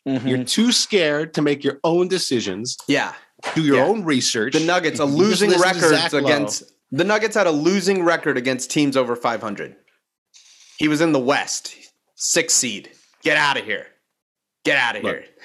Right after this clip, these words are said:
Speaker 3: Joel Embiid won the scoring title as a center.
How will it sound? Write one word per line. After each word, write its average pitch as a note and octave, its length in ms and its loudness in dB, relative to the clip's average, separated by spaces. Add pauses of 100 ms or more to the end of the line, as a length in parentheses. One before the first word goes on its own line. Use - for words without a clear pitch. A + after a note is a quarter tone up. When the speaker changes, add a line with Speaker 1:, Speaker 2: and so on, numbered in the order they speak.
Speaker 3:
Joel G#3 360 4
Embiid F#3 500 -2 (760)
won F3 280 4
the F3 80 2
scoring E3+ 520 2
title A#2 360 -2 (520)
as C#3+ 160 0
a C#3+ 80 -4
center. D3+ 540 -2